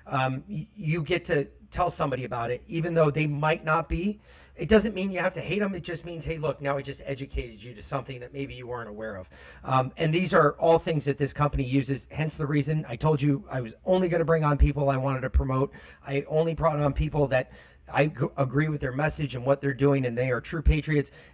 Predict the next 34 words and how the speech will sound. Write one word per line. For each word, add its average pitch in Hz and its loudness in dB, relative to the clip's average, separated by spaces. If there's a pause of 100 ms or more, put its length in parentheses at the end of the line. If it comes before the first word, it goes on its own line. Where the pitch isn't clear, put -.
This 143 0
is 151 -4
another 139 2
perfect 139 -4
example 135 0
of 120 -4
a 117 -12
true - -8
patriot 143 2 (260)
who 156 0
started 165 4
this 165 -2
company 175 0
with 156 -2
just 170 -4 (160)
her 165 0
and 165 2
her 165 0
daughters. 147 2 (260)
So, - 0
folks, 165 2
get 160 4
out 160 4
there, 143 4
support - -4
the - -10
patriots, 143 0 (460)
help 185 4
these 175 -2
folks, 160 2
help 175 2
everybody 175 6
that 147 2
is 139 -4